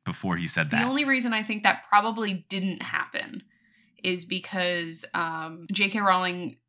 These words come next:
Speaker 2: like, emphasizes that what Umbridge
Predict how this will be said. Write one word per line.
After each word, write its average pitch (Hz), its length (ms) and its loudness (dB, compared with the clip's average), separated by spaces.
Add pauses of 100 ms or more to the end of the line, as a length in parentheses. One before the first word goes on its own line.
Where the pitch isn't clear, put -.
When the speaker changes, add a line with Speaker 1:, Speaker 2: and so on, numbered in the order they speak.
Speaker 2:
like, 165 300 -2
emphasizes 180 920 0
that 160 280 0 (180)
what 180 440 4 (420)
Umbridge 185 580 2